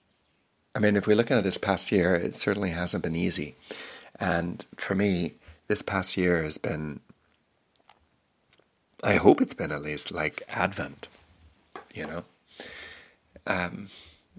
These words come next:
hopefully not as much Lent. Today, we're wearing purple. And there's a purple in Lent, too.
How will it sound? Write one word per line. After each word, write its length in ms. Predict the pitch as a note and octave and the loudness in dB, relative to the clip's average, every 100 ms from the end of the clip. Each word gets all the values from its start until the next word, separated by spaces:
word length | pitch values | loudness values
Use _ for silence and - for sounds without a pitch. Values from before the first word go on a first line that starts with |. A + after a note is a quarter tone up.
| - | -2
hopefully 380 | A2+ A2+ - | -2 2 2
not 180 | A2+ G#2+ | 4 2
as 140 | G2+ G2 | 2 0
much 200 | F#2+ - | 0 -2
Lent. 460 | F#2 F#2 E2+ E2 - _ _ _ _ _ _ _ _ _ _ _ _ | -2 -2 -4 -8 -14 _ _ _ _ _ _ _ _ _ _ _ _
Today, 720 | - F#2 F#2 F2+ E2+ D2+ G#1+ - - | -2 2 2 2 -2 -2 -2 -4 -4
we're 240 | G2+ F#2+ | -2 0
wearing 340 | F2+ F#2 F2 | 0 0 -2
purple. 460 | E2+ - G#2+ D#2+ E2+ _ _ _ _ _ _ _ _ _ _ _ _ _ - | -6 -6 -4 -6 -10 _ _ _ _ _ _ _ _ _ _ _ _ _ -10
And 600 | G2 F2 F2 E2+ - - - - - - | -6 -4 -4 -6 -12 -16 -18 -16 -16 -8
there's 200 | - G2 | 0 2
a 40 | F2+ | 2
purple 540 | - G2+ - F#2 F2 | 2 0 0 -2 -2
in 300 | E2 E2 D#2+ | -6 -8 -8
Lent, 380 | F#2+ B2 F2+ - | -6 -4 -6 -8
too. 420 | - - F2+ D#2+ | -8 -4 -4 -6